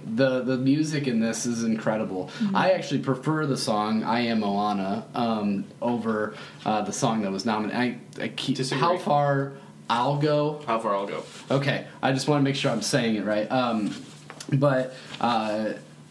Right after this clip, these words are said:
Speaker 1: all of the music is pretty incredible, and Christopher Jackson's great too.
Speaker 3: Well, I mean, what makes, what makes Lin-Manuel such a great writer is that he, for one, himself, does not have the greatest voice in the world,
Speaker 1: Mm-hmm.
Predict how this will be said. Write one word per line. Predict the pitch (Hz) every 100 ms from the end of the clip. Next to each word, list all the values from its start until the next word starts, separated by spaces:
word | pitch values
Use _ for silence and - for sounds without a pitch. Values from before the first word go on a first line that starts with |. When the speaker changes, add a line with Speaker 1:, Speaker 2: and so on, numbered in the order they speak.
| -
Speaker 1:
all | - 156 156
of | 123
the | 113
music | 110 107 101
is | 104 -
pretty | 113 98
incredible, | 92 110 98 92 117
and | 131
Christopher | 139 135
Jackson's | 120 107 107 117 107 -
great | 113 104 98
too. | 120 110 101 254
Speaker 3:
Well, | 262
I |
mean, | 226
what | 185 156
makes, | 165 - - - - - - -
what | 151
makes | 180 147 -
Lin-Manuel | 117 107 98 101 95 87
such | - - - - - -
a | 78 - - - -
great | 107 104 -
writer | 98 98 107 90 87
is | 95 -
that | 90 - - - -
he, | 120 143
for | 139 107
one, | 104 -
himself, | 110 101 98 90
does | 92 101
not | 104 92 -
have | 90 - 71
the |
greatest | - 90 82 -
voice | 87 92 -
in | -
the | -
world, | 98 101
Speaker 1:
Mm-hmm. | 95